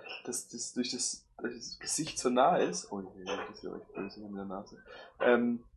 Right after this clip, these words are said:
da sieht man halt auch, wie die Nase halt dran gemacht wurde. Das ist schon, oder wie das allgemein, wie das Kostüm aufgebaut ist. Wie dieses, alles von der großen Nase ausgeht. Weißt du, was ich meine?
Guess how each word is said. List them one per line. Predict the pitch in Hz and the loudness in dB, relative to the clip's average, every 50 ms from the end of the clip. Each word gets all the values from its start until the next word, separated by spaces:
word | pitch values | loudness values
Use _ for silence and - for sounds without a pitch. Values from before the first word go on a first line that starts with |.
| - - - - - - - - _ - | -20 -20 -20 -20 -20 -20 -20 -20 _ 2
da | 110 110 104 | 4 4 4
sieht | 107 - - 135 - 147 | 2 0 -2 0 2 4
man | 143 | 4
halt | 127 113 | 6 8
auch, | 110 - - 127 | 6 6 6 4
wie | 123 | 2
die | 120 120 | 4 8
Nase | 120 120 127 139 139 - 131 127 | 12 12 12 12 12 10 6 4
halt | 120 113 - | 4 2 6
dran | - 120 127 135 131 127 127 - - - - | 6 6 6 6 4 0 -6 -10 -14 -14 -8
gemacht | - 113 110 113 113 - - - | -6 2 2 2 2 2 -2 -4
wurde. | 120 117 113 110 110 110 113 - _ _ _ _ _ _ _ _ _ | -2 -2 0 0 0 -2 -4 -8 _ _ _ _ _ _ _ _ _
Das | 127 127 127 | -6 -6 -6
ist | - - | -6 -8
schon, | - 123 120 120 127 131 _ _ _ _ _ _ _ | -6 -6 -6 -6 -8 -10 _ _ _ _ _ _ _
oder | - 123 120 | 0 2 4
wie | 127 | 4
das | 127 127 | 6 8
allgemein, | - 123 123 120 120 120 127 127 | 8 8 8 10 10 10 10 10
wie | 123 120 | 8 4
das | 117 - | 2 0
Kostüm | - 127 - - 139 135 127 - | -2 -4 -2 0 0 0 0 4
aufgebaut | - 127 127 123 - - - - 113 113 113 110 | 8 8 8 8 6 2 4 8 8 8 8 6
ist. | 117 120 - - - _ _ _ _ _ _ _ _ _ _ _ - | 4 -2 -6 -12 -20 _ _ _ _ _ _ _ _ _ _ _ -2
Wie | 123 120 | 0 0
dieses, | 120 113 - - - 120 - - - - - | 0 0 -2 -4 -6 -6 -6 -8 -10 -8 0
alles | - - 120 123 127 - | 4 6 8 8 8 6
von | - 123 120 | 4 4 6
der | 117 117 117 | 6 4 4
großen | - - 139 135 135 135 127 123 | 4 8 8 10 10 10 10 12
Nase | 123 120 127 127 - 110 - | 12 12 12 12 12 10 10
ausgeht. | 104 110 110 - - 113 110 110 - - - | 10 10 8 4 4 4 2 2 0 2 4
Weißt | 120 127 147 | 4 4 4
du, | 135 | 0
was | 127 | -4
ich | - - | -2 2
meine? | 123 123 131 127 | 2 2 2 0